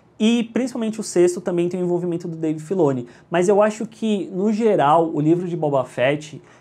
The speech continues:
é uma série que não consegue deixar claro qual é o propósito dela existir, a não ser preencher um vácuo, um espaço entre a segunda temporada de Mandalorian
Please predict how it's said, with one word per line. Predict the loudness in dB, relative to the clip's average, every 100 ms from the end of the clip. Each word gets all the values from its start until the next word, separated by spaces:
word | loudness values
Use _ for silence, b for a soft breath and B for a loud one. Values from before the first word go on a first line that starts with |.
| b
é | 0
uma | 0 -2
série | -4 -2 0 -2
que | -8 -8 -6
não | -4 -4
consegue | -6 -8 -10 -4 -4 -2
deixar | -6 -2 -4
claro | -4 0 0 0
qual | -2 0
é |
o | 0
propósito | -2 -6 -2 0 0 -2 -8
dela | -4 -2 -2
existir, | -4 -8 -6 2 2 2 B B -2
a | 0
não | 0 -2
ser | 0 2 2 0
preencher | -4 -4 -6 0 0 0 -2
um | -4 -4
vácuo, | 2 4 4 2 -2
um | 0 0
espaço | -4 -8 -4 2 2 2 -2 -8 -10 B B
entre | -2 -2 -2
a |
segunda | -4 -4 -2 -2
temporada | -4 -2 0 4 4 2
de | 0
Mandalorian | -2 2 2 4 4 4 0